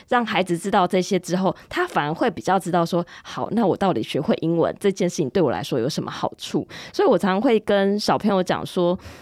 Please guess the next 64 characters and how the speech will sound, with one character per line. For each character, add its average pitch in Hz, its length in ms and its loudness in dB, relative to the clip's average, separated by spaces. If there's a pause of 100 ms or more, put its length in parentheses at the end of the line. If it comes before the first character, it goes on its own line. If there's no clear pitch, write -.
(340)
你， 220 240 2
我 202 120 2
就 339 160 4
说 330 320 2
，“欸， 349 100 2
你 247 140 4
知 - 160 -4
道 302 180 0
吗？ 226 300 0
其 269 140 -8
实 285 160 -2
你 214 240 2
喜 - 280 -4
欢 220 200 -2
的 214 80 0
那 214 100 2
个 226 80 0
Elsa， 208 360 0
她 170 200 -8
其 214 180 -8
实 214 100 -4
是 233 60 -4
讲 - 240 -8
英 202 220 0
文 175 240 -4
欸。” - 200 -14 (880)
对 330 240 0
啊， 294 340 -6 (240)
那 359 140 2
如 330 120 6
果 359 140 6
说 349 160 2
你 320 160 6
有 254 160 6
一 226 60 4
天 302 240 2
要 311 120 2
去 339 140 2
迪 240 180 2
士 233 140 0
尼 254 160 6
乐 254 160 2
园 190 180 4
去 294 140 -2
找 - 220 -4
她 214 200 -2
的 202 140 -4
话， 214 220 -6 (240)
你 370 140 6
也 302 80 6
要 349 140 6
学 269 220 4
会 320 160 6
一 311 60 6
些 311 180 4
英 311 100 4
文， 247 220 4
你 185 100 4
才 240 160 -2
有 269 60 2
办 294 100 0
法 202 140 -6
跟 202 160 -6
她 220 80 -2